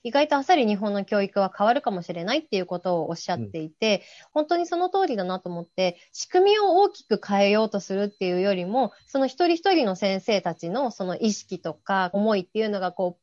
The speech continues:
Speaker 1: ちょっとだけ変わるっていうことによって大きな改革になるなっていうのを思っ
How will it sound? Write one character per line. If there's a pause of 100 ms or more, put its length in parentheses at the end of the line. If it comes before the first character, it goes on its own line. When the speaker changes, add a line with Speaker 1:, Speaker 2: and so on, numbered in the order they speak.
(120)
Speaker 1:
ち
ょ
っ
と
だ
け
変
わ
る
っ
て
い
う
こ
と
に
よ
っ
て (200)
大
き
な
改
革
に
な
る
な
っ
て
い
う
の
を
思
っ